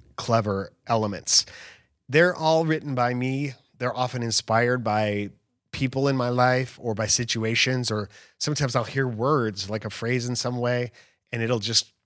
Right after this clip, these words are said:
I'll twist it. And, and my kind of, my method of writing and creating is always to, like, look for more than one way to interpret a saying. Um, and so, like, for example, you were,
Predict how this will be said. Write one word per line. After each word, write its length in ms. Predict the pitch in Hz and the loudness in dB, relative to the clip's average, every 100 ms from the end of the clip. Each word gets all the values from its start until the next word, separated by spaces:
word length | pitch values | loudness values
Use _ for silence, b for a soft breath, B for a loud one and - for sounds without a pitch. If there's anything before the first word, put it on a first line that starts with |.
| _ - | _ -2
I'll 140 | 120 | -2
twist 480 | - - 151 135 - | -2 0 2 2 -2
it. 240 | 92 73 - | -10 -12 -10
And, 240 | 117 117 - | -8 -8 -8
and 240 | 117 113 | -6 -4
my 160 | 113 117 | -2 -4
kind 240 | - 120 | -2 -4
of, 280 | 113 98 - b b b _ | -4 -6 -12 b b b _
my 180 | 120 123 | 0 2
method 300 | 131 123 127 | 4 2 0
of 120 | 117 | 0
writing 400 | 110 113 113 113 | 0 0 0 -2
and 220 | 110 101 98 | -4 -6 -4
creating 480 | 127 117 113 110 | -2 0 0 -2
is 120 | 104 107 | -2 0
always 280 | 113 113 - | 0 0 -2
to, 160 | 110 | -6
like, 280 | 98 98 - B B - | -6 -6 -8 B B -2
look 220 | 151 - | -2 0
for 140 | 143 | -2
more 280 | 143 139 143 | 2 2 2
than 180 | 123 117 | 0 0
one 240 | 117 123 | -2 0
way 240 | 120 117 110 | 0 0 0
to 480 | - 113 104 101 110 b | -2 -4 -4 -6 -12 b
interpret 600 | 143 135 - 123 110 104 | -4 -2 -2 -6 -6 -6
a 40 | 98 | -2
saying. 540 | 135 117 98 50 - B B B | 0 0 -2 -8 -20 B B B
Um, 460 | 123 107 107 98 92 - - - _ | -6 -2 -2 -4 -10 -12 -14 -14 _
and 180 | 120 110 | -6 0
so, 240 | - 117 | 2 2
like, 220 | 107 110 | 0 -2
for 140 | - 110 | -2 -4
example, 440 | 104 117 113 110 | 0 -2 -2 -2
you 160 | 104 110 | -2 -2
were, 140 | 107 | -4